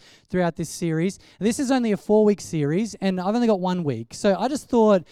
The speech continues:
we'd think about this practically, and I'd share some things that people have shared with me over the years to help this. Um, because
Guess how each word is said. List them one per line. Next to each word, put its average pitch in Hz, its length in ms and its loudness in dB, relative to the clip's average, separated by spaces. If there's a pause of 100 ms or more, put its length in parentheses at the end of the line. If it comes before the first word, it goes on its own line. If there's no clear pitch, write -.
(240)
we'd 190 240 0
think 214 220 2
about 185 240 0
this 165 100 -6
practically, 196 640 -2
and 190 100 0
I'd 196 140 -2
share 214 220 -2
some 196 180 -4
things 196 240 -4
that 165 140 -8
people 202 260 -4
have 165 100 -2
shared 170 300 -4
with 160 140 -6
me 170 120 -4
over 160 160 -2
the 143 120 -6
years 139 260 -4
to 180 140 -8
help 254 260 -2
this. 123 320 -12 (320)
Um, 185 200 -2
because 214 380 0